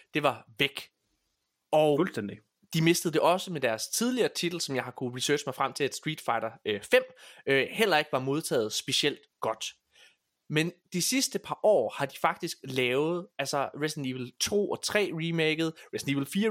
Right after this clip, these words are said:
Speaker 1: remaket, som dig og mig anmeldte tidligere i år,
Speaker 2: Ja,
Speaker 1: Mikkel.
Speaker 2: og
Speaker 1: Og, øh, hvad hedder det?
Speaker 2: Pixel.
Speaker 1: Og så det her spil også. De har virkelig, altså, og Village for den sags skyld, og Resident Evil syv, altså, de har
Speaker 2: Ja.
Speaker 1: virkelig lavet mange gode titler.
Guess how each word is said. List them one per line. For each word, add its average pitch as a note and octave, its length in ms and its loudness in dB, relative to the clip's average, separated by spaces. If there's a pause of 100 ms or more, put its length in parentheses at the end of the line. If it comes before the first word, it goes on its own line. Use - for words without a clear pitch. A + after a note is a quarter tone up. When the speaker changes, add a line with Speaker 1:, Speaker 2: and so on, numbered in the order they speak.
Speaker 1:
remaket, E3 260 0
som C3 140 -8
dig D3 180 4
og D3+ 60 -2
mig D#3 320 2
anmeldte D3+ 380 -2
tidligere D#3 440 0
i C3+ 40 2
år, E3+ 160 2
Speaker 2:
Ja, C3 60 -4
Speaker 1:
Mikkel. C3 160 0 (240)
Speaker 2:
og A2 180 -2
Speaker 1:
Og, C#3+ 320 6
øh, C3 60 2
hvad C3 120 2
hedder C#3 200 0
det? B2+ 40 0
Speaker 2:
Pixel. F#2+ 120 2
Speaker 1:
Og C#3+ 60 -4
så - 200 -2
det F#3 100 2
her F3 140 4
spil E3+ 360 0
også. E3+ 260 0 (260)
De F3+ 80 0
har F3 160 2
virkelig, G3+ 380 0 (580)
altså, D#3+ 180 0
og C#3 300 4
Village A3 400 2
for C3+ 80 -2
den C3+ 180 2
sags C3 140 0
skyld, D3 220 -2
og B2 60 2
Resident E3+ 260 0
Evil F#3+ 100 -4
syv, C#4+ 360 0 (180)
altså, E3 160 -2
de G3 40 0
har F#3 140 2
Speaker 2:
Ja. F3+ 60 0
Speaker 1:
virkelig B3 300 0
lavet F#3+ 320 4
mange E3 520 0
gode D#3 360 -2
titler. - 320 -4